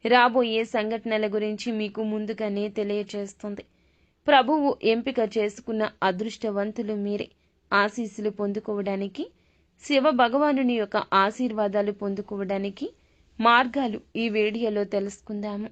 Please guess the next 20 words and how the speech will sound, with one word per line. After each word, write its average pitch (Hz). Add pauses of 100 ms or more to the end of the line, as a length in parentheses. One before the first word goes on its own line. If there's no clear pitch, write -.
(120)
ఈ 311
ముఖ్యమైన 285
సమాచారాన్ని 233 (200)
మీ 233
భవిష్యత్తు 214
మెరుగుపరుచుకోవడానికి, 202 (180)
ఆపదల 220
నుంచి 214
మిమ్మల్ని 208
మీరు 208
రక్షించుకోవడానికి 202 (420)
మేము 233 (120)
అందచేస్తున్నాము. 208 (640)
నిజమైన 269
మనస్సుతో 214 (220)
ఈ 214
వీడియోని 220 (240)
నమ్మకంతో 214
చూడండి. 196 (540)
మహాదేవుని 247